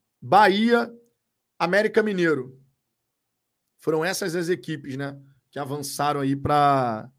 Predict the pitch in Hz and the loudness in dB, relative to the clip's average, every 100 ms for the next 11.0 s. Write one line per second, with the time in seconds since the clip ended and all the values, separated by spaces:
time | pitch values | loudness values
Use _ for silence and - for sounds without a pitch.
0 | _ _ _ _ _ _ _ _ _ _ | _ _ _ _ _ _ _ _ _ _
1 | 139 139 - 156 151 165 139 143 156 143 | -6 -6 -4 -4 -2 -6 -6 -6 -6 -2
2 | 147 147 147 143 143 143 143 147 147 160 | -2 0 0 0 -4 -6 -8 -8 -6 -6
3 | 147 127 120 - _ 156 175 214 202 202 | -6 -8 -12 -16 _ -10 2 6 6 4
4 | 165 143 131 143 - - 131 - 143 147 | -4 -8 -6 -8 -8 -12 -12 -10 -10 -10
5 | 143 139 143 131 - - _ _ _ _ | -10 -6 -6 -6 -12 -20 _ _ _ _
6 | _ _ _ _ _ _ _ - 160 262 | _ _ _ _ _ _ _ -2 2 4
7 | - 233 208 190 - 226 247 220 147 202 | 6 8 8 6 2 2 2 0 2 0
8 | - 127 123 _ _ - 156 151 214 214 | 0 -10 -16 _ _ -8 -2 0 0 -4
9 | - 190 139 190 196 180 180 151 214 147 | -4 -4 -2 -4 -6 -6 -8 0 0 0
10 | 190 190 139 151 175 147 123 143 139 | -6 -6 -4 0 0 0 -4 -6 -8